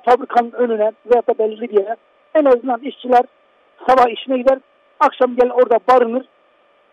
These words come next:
Hiç değilse bir, kötü bir barınma olanağı olmazsa işine daha iyi adapte olur diye düşünüyorum. Bir an evvel oraya bir şey kurulması lazım. E, yaşam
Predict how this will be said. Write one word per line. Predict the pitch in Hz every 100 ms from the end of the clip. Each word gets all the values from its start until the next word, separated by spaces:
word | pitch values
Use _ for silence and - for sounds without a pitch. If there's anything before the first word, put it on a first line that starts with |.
| _ -
Hiç | 294 -
değilse | 285 220 262 262
bir, | 226 214 -
kötü | - 254 294
bir | 262 247
barınma | 247 254 269
olanağı | 247 247 254 262 269
olmazsa | 339 285 - 294 _ _ _ - 359
işine | - 285
daha | 269 262
iyi | 233
adapte | 214 214 262
olur | 247 226
diye | 262
düşünüyorum. | - 226 226 175 - _ _ _ -
Bir | 311 285
an |
evvel | 277 302 311 285 _ _ _
oraya | 294 269 262
bir | 269
şey | - 269
kurulması | - 247 247 226 -
lazım. | 233 170 - _ _ _ _ _
E, | 214
yaşam | 214 214 208 220 226 226